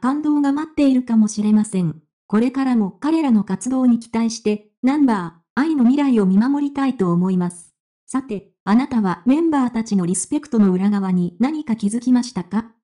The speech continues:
また、彼らの音楽やパフォーマンスについてどんな思いを抱きますか？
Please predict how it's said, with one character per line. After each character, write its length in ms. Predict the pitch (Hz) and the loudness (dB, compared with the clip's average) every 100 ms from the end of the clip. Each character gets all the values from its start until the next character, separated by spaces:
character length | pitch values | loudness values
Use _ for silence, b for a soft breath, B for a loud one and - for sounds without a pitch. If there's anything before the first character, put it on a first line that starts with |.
| _ | _
ま 120 | 180 185 | -6 -4
た、 220 | 226 240 _ _ | -6 -8 _ _
彼 220 | 277 320 | -4 -2
ら 100 | 294 | 2
の 160 | 240 214 | 4 6
音 140 | 233 | 4
楽 240 | 208 180 156 | 4 0 -4
や 180 | 147 135 | -4 -6
パ 100 | - | -8
フ 160 | - 285 | -2 0
ォ 40 | |
ー 20 | 294 | 2
マ 160 | 240 | 2
ン 40 | 202 | 2
ス 120 | 185 | 0
に 140 | 180 | -2
つ 160 | 175 170 | -2 -4
い 100 | 170 | -4
て 280 | 165 143 135 | -4 -12 -2
ど 120 | 208 | -2
ん 100 | 302 | 0
な 140 | 254 202 | 2 2
思 200 | 202 247 | 2 2
い 80 | 240 | 2
を 80 | |
抱 200 | 180 175 | 0 -2
き 120 | 202 208 | -2 -4
ま 120 | 196 | -4
す 100 | - | -6
か？ 240 | 208 226 | -10 -10